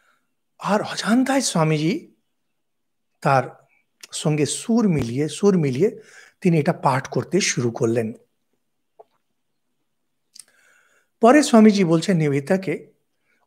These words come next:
ওই ঋষির সুর আলাদা ছিল। এটা খুব ইম্পর্টেন্ট। আমরা পরে বেদাঙ্গ নিয়ে যখন আলোচনা করব, সেখানে এই জিনিসটা আলোচনা হবে।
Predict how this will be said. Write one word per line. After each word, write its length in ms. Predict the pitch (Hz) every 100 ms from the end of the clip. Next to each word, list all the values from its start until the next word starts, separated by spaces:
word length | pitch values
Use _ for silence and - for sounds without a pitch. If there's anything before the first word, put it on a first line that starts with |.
| -
ওই 140 | 190
ঋষির 360 | 170 190 - 262
সুর 480 | - - 226 285 -
আলাদা 380 | 160 160 160 156
ছিল। 220 | - 156
এটা 140 | 180
খুব 220 | 190 254
ইম্পর্টেন্ট। 440 | 202 143 139 135 135
আমরা 160 | 151
পরে 360 | 147 160 160 - - - _
বেদাঙ্গ 480 | 151 151 147 147 180
নিয়ে 180 | 262 240
যখন 220 | 226 214
আলোচনা 480 | 151 131 131 156 135
করব, 400 | 120 127 190 277 - _
সেখানে 380 | - 180 185 165
এই 60 |
জিনিসটা 340 | 143 131 - 117
আলোচনা 420 | 113 117 - 123
হবে। 300 | 101 107 110